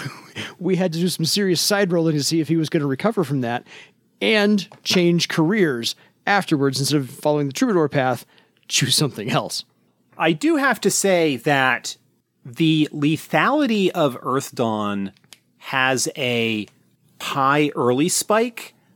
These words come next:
Speaker 2: but then
Speaker 1: Yeah.
Speaker 2: can drop down fairly quickly.
Speaker 1: Mm-hmm.
Speaker 2: New characters, first circle, second circle, they're a little bit more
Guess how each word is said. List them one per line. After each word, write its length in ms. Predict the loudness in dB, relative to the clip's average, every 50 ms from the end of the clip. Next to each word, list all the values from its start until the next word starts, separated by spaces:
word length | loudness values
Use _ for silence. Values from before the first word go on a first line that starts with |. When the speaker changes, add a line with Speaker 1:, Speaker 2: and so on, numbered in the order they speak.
| _ -18
Speaker 2:
but 300 | -4 -2 -2 0 0 0
then 200 | 0 0 0 0
Speaker 1:
Yeah. 40 |
Speaker 2:
can 220 | -2 -2 -2 -2 -2
drop 440 | -2 0 0 2 2 0 -2 -2 0
down 640 | 0 2 2 2 2 2 0 0 -2 -2 -4 -6 -8 _ _ _ _ _ _ _ _ -20
fairly 500 | -8 -2 0 2 2 2 2 2 0 -2
quickly. 640 | -4 -2 -2 -2 -2 -2 -4 -8 -8 -8 -10 -18 _ _ _ _ _ _ _ _ _ -12
Speaker 1:
Mm-hmm. 220 | -8 -4 -4 -4 -4 -6 _ _ _ _ _ _ _ _ _ _ _ _ _ _ _ -4
Speaker 2:
New 460 | -2 0 2 2 2 4 4 2 2
characters, 760 | 0 -2 0 2 2 2 2 0 -2 -2 -2 -2 -2 -2 -4
first 260 | -2 -2 -2 -2 0 0
circle, 340 | 0 -2 0 0 -2 -4
second 460 | -2 -2 -2 0 -2 0 -2 -4 -4 -2
circle, 500 | 0 0 -2 -2 -2 -4 -4 -4 -4 -8 -12 -20 -10 -4
they're 180 | 0 2 2 2
a 60 | 2
little 300 | 2 2 2 2 2 2
bit 200 | 0 0 -2 -2 0
more 480 | 0 2 2 4 4 2 2 0 -2